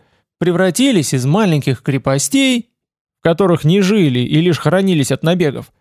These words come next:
в большие, как все на Руси, города-государства. Соседние народы, глядя на высокоразвитых русов, пытались, обезьянничая, создать свое письмо.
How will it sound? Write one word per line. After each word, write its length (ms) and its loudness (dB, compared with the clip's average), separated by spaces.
в 140 0
большие, 640 0
как 180 -2
все 240 0
на 140 0
Руси, 400 0
города-государства. 1300 -2
Соседние 460 2
народы, 480 2
глядя 480 0
на 100 2
высокоразвитых 880 0
русов, 520 -2
пытались, 760 0
обезьянничая, 1000 0
создать 440 0
свое 260 0
письмо. 500 -2